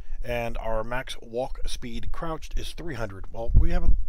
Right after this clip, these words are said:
learned to crouch yet. So let's go ahead and we're gonna cut this number in half. And we're gonna go to three hundred for our max walk speed. And then, if we hit play,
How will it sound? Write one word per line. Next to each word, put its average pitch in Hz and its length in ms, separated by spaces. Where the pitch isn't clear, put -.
learned 123 180
to 113 60
crouch 110 340
yet. - 240
So - 200
let's - 140
go - 100
ahead 170 180
and - 360
we're 160 140
gonna 175 120
cut 175 200
this 160 180
number 117 220
in - 60
half. - 460
And 131 380
we're 131 80
gonna 135 140
go 127 100
to 113 80
three 143 300
hundred - 320
for - 160
our - 80
max - 280
walk - 220
speed. - 340
And 139 160
then, - 280
if - 100
we - 80
hit - 160
play, 143 400